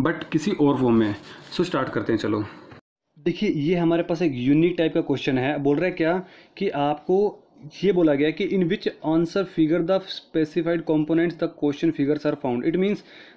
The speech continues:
देखो आपके पास ये जो figure बना हुआ है, दिख रहा है ये figure, इसमें जो भी एलिमेंट्स हमारे पास, देखो ये triangle, ये triangle बना हुआ है, ये हमारे पास quadrilateral बन, बने हुए हैं, इन सारे figures को जोड़ के हमारे पास कौन सा figure बनने वाला है इन सब में, में से। ठीक है, तो हमें ये चीज़ हमें clear करनी है।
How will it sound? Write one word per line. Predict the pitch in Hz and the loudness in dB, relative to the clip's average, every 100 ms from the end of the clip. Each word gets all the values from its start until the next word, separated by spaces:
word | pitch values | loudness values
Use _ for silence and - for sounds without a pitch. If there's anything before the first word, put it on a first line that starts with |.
| - | -2
देखो | 131 117 - _ _ - | 0 0 -2 _ _ -8
आपके | 147 147 185 | -2 0 0
पास | 180 185 147 | 0 0 2
ये | 139 175 | 2 4
जो | 185 | 2
figure | 165 151 151 | 2 2 4
बना | 135 123 | 2 2
हुआ | 110 107 | 2 0
है, | 104 | -2
दिख | 135 165 | -4 0
रहा | |
है | 175 | 0
ये | |
figure, | 156 135 135 - - _ | 0 0 -2 -6 -20 _
इसमें | 175 160 196 | -4 0 0
जो | 180 196 | 2 2
भी | 190 | 4
एलिमेंट्स | 180 165 165 165 | 4 4 4 2
हमारे | 147 127 | 2 0
पास, | 120 117 - | 0 -2 -2
देखो | 131 131 | -4 0
ये | 131 | 0
triangle, | 135 135 131 135 131 | 0 0 2 0 -2
ये | 151 143 | -2 0
triangle | 143 135 135 | 0 0 2
बना | 131 131 | 2 0
हुआ | 131 | 0
है, | 127 | 0
ये | 135 135 | -2 -2
हमारे | 131 131 | -4 -2
पास | 135 - | -4 -4
quadrilateral | 131 127 127 127 | -2 -2 -2 -2
बन, | 127 123 123 | -2 -2 -2
बने | 123 123 | 0 0
हुए | 123 | -2
हैं, | 120 - - _ 175 | -8 -18 -20 _ -2
इन | 185 | -2
सारे | 170 160 180 | 0 0 0
figures | 175 160 170 | 0 -2 0
को | 180 | -2
जोड़ | 143 143 | 2 0
के | 147 | 2
हमारे | 151 143 | 0 0
पास | 147 165 - | -2 -6 -2
कौन | 147 147 | 0 0
सा | 160 | -2
figure | 151 135 143 | -4 -2 -2
बनने | 131 123 123 135 | -2 -2 -2 -2
वाला | 120 117 123 | -4 -4 -4
है | 143 147 | -4 -2
इन | 139 | -4
सब | 123 113 | -2 -4
में, | 107 | -4
में | 107 | -4
से। | 104 104 110 - - - | -8 -12 -14 -20 -20 -6
ठीक | 147 | -4
है, | 131 113 - _ - | -4 -6 -16 _ -4
तो | |
हमें | 135 143 | 2 4
ये | 139 | 4
चीज़ | 143 139 | 2 2
हमें | 139 139 | 0 -2
clear | - 143 147 | 0 2 2
करनी | 135 127 | 2 0
है। | 127 | 0